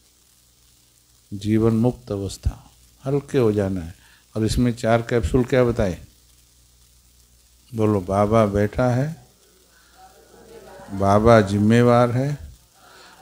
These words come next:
बाबा सब संभालेगा, मैं बाबा की हो गई। कुछ भी बात जीवन में आती है, कुछ भी आती है, भले बता देना एक दो, पूछ लेना समाधान, कुछ भी बात आती है,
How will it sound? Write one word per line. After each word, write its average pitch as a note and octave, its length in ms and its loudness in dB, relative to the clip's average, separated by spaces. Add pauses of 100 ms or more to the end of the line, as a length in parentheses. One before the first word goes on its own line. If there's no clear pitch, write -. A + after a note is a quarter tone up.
(160)
बाबा A#2 440 4
सब A2+ 260 0
संभालेगा, B2+ 880 2 (1080)
मैं B2 280 2
बाबा G#2 360 4
की G2+ 160 -8
हो F#2 220 -2
गई। F2 140 -6
कुछ - 420 -2
भी D3+ 200 4
बात C3 360 4
जीवन B2+ 280 4
में B2+ 160 4
आती A#2+ 380 0
है, F2+ 180 -6 (320)
कुछ E3 200 -6
भी E3 180 0
आती B2 360 2
है, - 120 -8 (380)
भले A#2 200 2
बता A#2 300 4
देना A2+ 320 2
एक G#2 180 -2
दो, G#2+ 100 -2
पूछ A#2 320 -4
लेना G#2 300 0
समाधान, G2 420 -6 (540)
कुछ D3 280 -4
भी C#3 340 2
बात B2+ 340 2
आती A2+ 360 -2
है, F2+ 200 -6